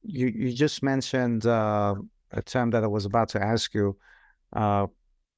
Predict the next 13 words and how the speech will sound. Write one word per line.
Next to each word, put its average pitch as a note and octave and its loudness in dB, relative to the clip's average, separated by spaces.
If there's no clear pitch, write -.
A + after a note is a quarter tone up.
anarcho-syndicalism, A#2 0
and G#2 0
also A#2 0
there A2 0
is G#2 -2
another B2 0
term G#2+ -2
that G2+ 2
is G2+ -2
closely A2 0
associated G#2+ 0
with G2+ -2
anarchism, G2+ 0